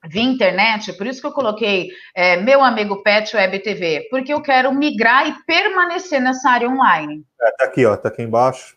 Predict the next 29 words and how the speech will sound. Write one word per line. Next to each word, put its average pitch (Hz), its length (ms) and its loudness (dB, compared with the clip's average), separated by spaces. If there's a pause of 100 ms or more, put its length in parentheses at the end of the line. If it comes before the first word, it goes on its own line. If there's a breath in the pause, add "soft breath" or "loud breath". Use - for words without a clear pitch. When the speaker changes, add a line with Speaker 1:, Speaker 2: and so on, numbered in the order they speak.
(120)
Speaker 2:
Meu 113 160 -6
Amigo 113 260 -6
Pet 117 300 -2
Speaker 1:
É, 196 40 4
Speaker 2:
Web 165 300 0
T - 60 -8
V, - 580 -2
Speaker 1:
eu 262 40 4
Speaker 2:
tá? 247 60 0
Speaker 1:
quero 262 300 4
permanecer 302 1080 0 (160)
nessa 208 380 0
era 196 500 4
online. 139 760 0 (180 loud breath)
Speaker 2:
Tá. 104 200 2
Speaker 1:
E 196 80 0
eu 214 160 2
vou, 220 420 2
né, 214 240 2
tanto 262 580 0
no, 196 280 0
no 185 160 -4
Instagram, 180 580 0
que 294 80 0
eu 240 60 -4
tô 202 80 -2
fazendo 170 340 -2
as 156 140 -2
lives, 156 600 0